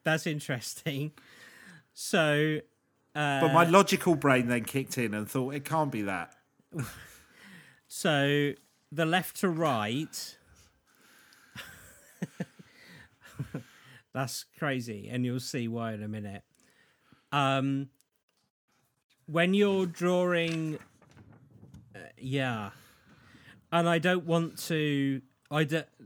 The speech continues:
Speaker 1: so the audience by now know what it is that the subject is, and I don't want to, um, uh,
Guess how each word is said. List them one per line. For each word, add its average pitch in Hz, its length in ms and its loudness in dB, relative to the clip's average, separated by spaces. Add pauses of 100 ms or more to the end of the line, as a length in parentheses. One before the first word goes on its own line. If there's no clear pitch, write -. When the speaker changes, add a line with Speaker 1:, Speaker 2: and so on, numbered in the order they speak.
(200)
Speaker 1:
so 175 240 0
the 165 180 4
audience 180 460 4
by 151 220 2
now 139 280 2
know 131 300 0
what 135 200 -2
it 131 160 -4
is 127 680 -4 (200)
that 143 160 -6
the 143 80 -6
subject 131 520 -6
is, 110 260 -6 (680)
and 151 200 2
I 143 140 2
don't 156 340 0
want 147 300 -4 (120)
to, 127 460 -2 (120)
um, 127 460 -2 (1400)
uh, 123 340 -2